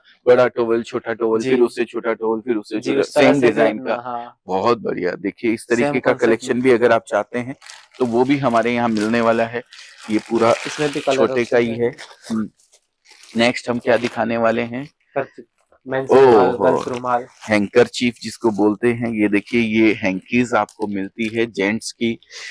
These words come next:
Speaker 1: और ल-, ये छोटी-छोटी लेडीज की भी हैंकी आपको मिलने वाली है।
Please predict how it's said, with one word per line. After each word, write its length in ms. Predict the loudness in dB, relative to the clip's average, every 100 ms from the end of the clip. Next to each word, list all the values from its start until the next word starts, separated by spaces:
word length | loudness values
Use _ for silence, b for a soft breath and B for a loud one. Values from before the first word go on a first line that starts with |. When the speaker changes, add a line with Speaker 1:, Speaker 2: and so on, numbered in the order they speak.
| B 0
Speaker 1:
और 340 | 4 6 4 0
ल-, 360 | -4 -4 -6 -8 -12 -10 -4 0 2 2 2
ये 240 | 4 4 2
छोटी-छोटी 640 | -2 -2 -4 -4 0 0
लेडीज 440 | 2 2 2 0 -2
की 140 | -2
भी 120 | 0
हैंकी 360 | 0 -4 0 0
आपको 280 | 0 0 -2
मिलने 300 | 0 0 0
वाली 320 | 0 -2 -4
है। 160 | -6